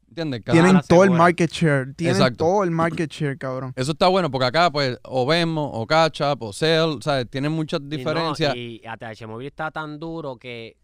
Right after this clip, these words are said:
Speaker 3: tú te vas de P R y no lo dejas allá. Se va contigo y nunca lo vas a borrar porque de, alguien de P R te va a enviar chavo o tú le vas a enviar chavo a ellos. Favores, ayuda, lo que sea, donaciones, lo que
Speaker 1: Entonces,
Speaker 3: sea.
Speaker 1: ¿qué pasa?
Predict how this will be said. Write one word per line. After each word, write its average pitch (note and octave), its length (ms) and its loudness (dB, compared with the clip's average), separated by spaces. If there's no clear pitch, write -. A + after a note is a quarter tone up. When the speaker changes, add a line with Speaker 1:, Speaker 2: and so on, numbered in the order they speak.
Speaker 3:
tú C3 140 -14
te D3 140 -10
vas D#3 180 -8
de D#3 160 -10
P D#3 280 -10
R C3 380 -14
y B2+ 120 -16
no B2 160 -12
lo C3 140 -10
dejas C3+ 280 -12
allá. A2+ 420 -10
Se B2+ 200 -14
va B2+ 160 -12
contigo E3+ 540 -12
y D#3 40 -12
nunca F3 300 -12
lo F#3+ 100 -8
vas F#3+ 140 -8
a - 20 -8
borrar F#3+ 300 -10
porque E3+ 340 -14
de, D3 260 -12
alguien E3+ 320 -12
de F#3+ 100 -8
P F3+ 100 -12
R F3+ 200 -10
te F3+ 60 -12
va F3 60 -10
a F3 40 -12
enviar E3+ 240 -12
chavo G#3 440 -12
o D#3 60 -16
tú D3 140 -18
le E3 80 -12
vas E3 80 -8
a - 20 -14
enviar D#3 240 -16
chavo F3 240 -14
a E3+ 140 -12
ellos. F3+ 240 -14
Favores, D3+ 720 -10
ayuda, D3 420 -10
lo C3+ 100 -10
que A#2 120 -14
sea, C#3 340 -14
donaciones, A#2 440 -12
lo A2 60 -6
que A2 60 -4
Speaker 1:
Entonces, C#3 260 -2
Speaker 3:
sea. B2+ 60 -10
Speaker 1:
¿qué C#3 140 -2
pasa? A2 460 -6